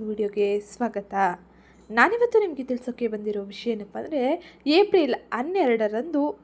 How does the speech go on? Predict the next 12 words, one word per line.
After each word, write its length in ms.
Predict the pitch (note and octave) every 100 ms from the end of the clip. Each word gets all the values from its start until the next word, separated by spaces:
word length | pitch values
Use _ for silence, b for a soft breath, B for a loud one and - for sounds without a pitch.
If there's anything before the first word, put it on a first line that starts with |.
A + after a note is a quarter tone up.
| A3+
ಭಯಾನಕ 540 | B3 F4+ G4 A#3+ A3 A3+ A3 -
ಹುಣ್ಣಿಮೆ 420 | C#4 G4+ D4+ A#3 - - -
ಸಂಭವಿಸಲಿದೆ. 800 | D#4+ A3+ G3 - G#3 G3+ F#3+ G#3 - - -
ಅದಕ್ಕೂ 360 | G3+ - - A3+ G#3 G#3 G#3+
ಮೊದಲೇ, 440 | A#3+ A#3 G3+ G3 G3+ - G#3+
ಅಂದರೆ 300 | C#4+ F#4+ C4 D4+ F#4+ B B - D4+
ಏಪ್ರಿಲ್ 360 | D4+ D4 A#3+ -
ಹನ್ನೊಂದು 480 | A#3+ D#4+ E4+ B3 A#3 A3 - -
ಶುಕ್ರವಾರದಂದು 920 | G#4 - F4 A#3+ A3 G#3 G#3+ B3+ C#4 B3 E4 B B - B3+
ರಾಜಯೋಗದ 760 | C#4+ F#4+ D4+ A#3 A3+ A3 G#3 G#3+ G#3+
ನಿರ್ಮಾಣ 420 | A#3 A3+ C4 F#4+ E4 B3+ C4 _ G3+
ಆಗಲಿದೆ. 440 | G#3 F#3 F#3+ G3